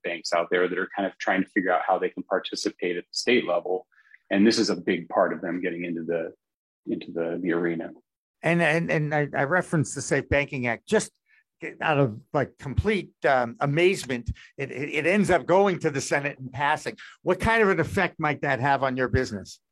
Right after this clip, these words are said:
Speaker 1: You know, I've had people ask me that over the years, different companies that potentially are looking to acquire us or kind of roll us up in a bigger deal. But for me, you're still transacting a federally illegal product. And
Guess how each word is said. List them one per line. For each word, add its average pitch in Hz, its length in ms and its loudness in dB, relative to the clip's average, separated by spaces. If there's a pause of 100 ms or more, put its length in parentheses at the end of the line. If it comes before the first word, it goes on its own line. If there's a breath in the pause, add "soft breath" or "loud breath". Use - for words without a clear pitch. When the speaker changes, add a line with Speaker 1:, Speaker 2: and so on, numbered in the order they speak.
(460)
Speaker 1:
You 139 100 8
know, 143 60 8
I've 123 120 2
had 131 180 4
people 123 240 0
ask 113 280 4
me 107 80 -2
that 104 180 2
over 101 180 -4
the 98 80 -8
years, 98 220 -2
different 104 260 -10
companies 98 400 -6
that 98 120 -8
potentially 104 380 -4
are 92 60 0
looking 95 220 -2
to 95 120 2
acquire 90 520 0
us - 180 -6
or 98 160 -6
kind 92 140 0
of 92 60 2
roll 92 180 4
us - 160 -8
up 90 180 -2
in 85 80 -20
a 85 100 -20
bigger 87 220 -2
deal. 92 380 0
But 90 160 0 (1120)
for 123 180 4
me, 113 520 6 (300)
you're 117 200 -6
still 143 720 4 (340)
transacting 113 1120 -2 (420)
a - 240 -8
federally 113 480 2
illegal 101 300 -2
product. - 480 -2 (320)
And 98 380 -6